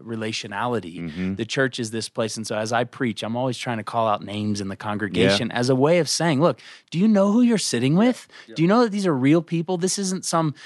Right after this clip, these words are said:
Speaker 1: spiritual, mystical experience that I'm just trying to give you nice truths from the heavenlies. I'm trying to introduce you to God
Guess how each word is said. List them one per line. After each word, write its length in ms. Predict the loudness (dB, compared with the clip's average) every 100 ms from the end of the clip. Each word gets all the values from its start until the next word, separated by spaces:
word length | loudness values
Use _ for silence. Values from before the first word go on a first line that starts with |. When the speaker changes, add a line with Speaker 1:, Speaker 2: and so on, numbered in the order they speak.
| -10
Speaker 1:
spiritual, 640 | -8 -2 2 2 2 -2
mystical 500 | -2 -2 -4 -6 -4
experience 480 | -4 -6 -6 -4 -4
that 100 | -6
I'm 80 | -8
just 120 | -8
trying 160 | -8 -6
to 60 |
give 200 | -6 -2
you 200 | 0 0 -2
nice 340 | -4 -4 -4
truths 440 | -6 0 0 0 -2
from 220 | -2 0
the 60 | 0
heavenlies. 420 | 0 0 0 -2 -2
I'm 140 | -2
trying 260 | 0 0 0
to 80 |
introduce 580 | -2 -4 -2 2 4 2
you 60 | -2
to 120 | -2
God 440 | -2 0 2 2